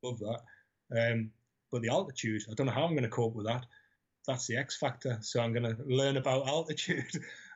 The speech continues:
And, um, I've always wanted to go to the Himalayas. So, yeah, so we went out to India, um,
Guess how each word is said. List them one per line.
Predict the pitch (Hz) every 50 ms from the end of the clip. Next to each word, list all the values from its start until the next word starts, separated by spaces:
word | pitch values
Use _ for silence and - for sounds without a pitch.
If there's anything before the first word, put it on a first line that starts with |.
| - - 135
And, | 127 127 127 127 123 123 - -
um, | 123 123 120 120 113 113
I've | 127 127
always | 151 156 139 127
wanted | 139 147 165 165 143
to | 131
go | 120 131 123
to | 120 113
the | 117
Himalayas. | 110 123 120 120 117 127 143 160 165 160 156 - - - - 160 151 _ -
So, | 131 120 120 123 120 120 120 - - - - _ _ _ _ _ _
yeah, | - 127 147 170 160
so | 139 - 143
we | 127 123
went | 131 147 151
out | 156 151 147
to | 131 117
India, | 123 135 143 143 131 113 110 110 113 113 117 120 - -
um, | 123 117 113 113 113 113 113 113 113 113